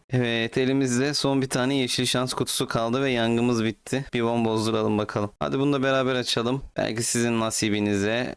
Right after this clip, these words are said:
bir bekçi çıkar. Yok. Bir daha basayım mı lan? Ne olur ne olmaz. Yok, çıkmadı abi. Yani kullanabileceğimiz bir şu çıktı. İki yüz savunma veriyor bu da. Onun dışında hatırı sayılır pek bir şey yok. Şu envantere de bir temizleme gerekiyor. Abi, rahat duramadık. Biraz daha denedik.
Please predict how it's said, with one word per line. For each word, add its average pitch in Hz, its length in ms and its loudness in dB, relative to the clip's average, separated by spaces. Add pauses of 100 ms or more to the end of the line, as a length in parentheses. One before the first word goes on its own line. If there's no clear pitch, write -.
(120)
bir 113 240 -2
bekçi 120 720 -2
çıkar. - 880 -4
Yok. 98 440 -4
Bir 151 100 -2
daha 120 160 -2
basayım 113 340 0
mı 95 120 2
lan? 92 220 0
Ne 98 40 0
olur 98 260 0
ne 95 100 2
olmaz. 92 600 -2
Yok, 85 140 -4
çıkmadı 87 440 -4
abi. 87 200 -2 (220)
Yani 127 240 0
kullanabileceğimiz 151 800 0
bir 143 60 0
şu 160 160 -2
çıktı. 143 480 -4 (160)
İki 135 220 -2
yüz 135 140 0
savunma 131 460 0
veriyor 110 300 2
bu 101 80 -2
da. 127 200 -2 (220)
Onun 127 200 2
dışında 139 340 0
hatırı 135 260 -2
sayılır 139 320 0
pek - 260 -6
bir - 60 -4
şey 143 160 0
yok. - 260 -6
Şu - 160 -4
envantere 120 460 0
de 131 100 0
bir 127 80 -4
temizleme 120 460 2
gerekiyor. 110 500 -2 (140)
Abi, 127 200 0
rahat 160 240 0
duramadık. 156 440 -2
Biraz 151 280 0
daha 147 180 2
denedik. 139 480 -2